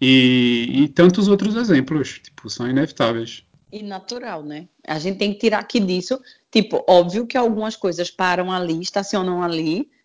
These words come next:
Speaker 2: né? Imagina, Manu vai parir,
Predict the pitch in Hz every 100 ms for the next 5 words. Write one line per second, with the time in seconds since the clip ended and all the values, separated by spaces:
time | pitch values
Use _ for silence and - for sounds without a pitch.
0 | - 165 165 240 403 190 190 196 185 165
1 | 160 165 175 175 202 240 240 _ _ 165
2 | 165 202 208 185 180 190 190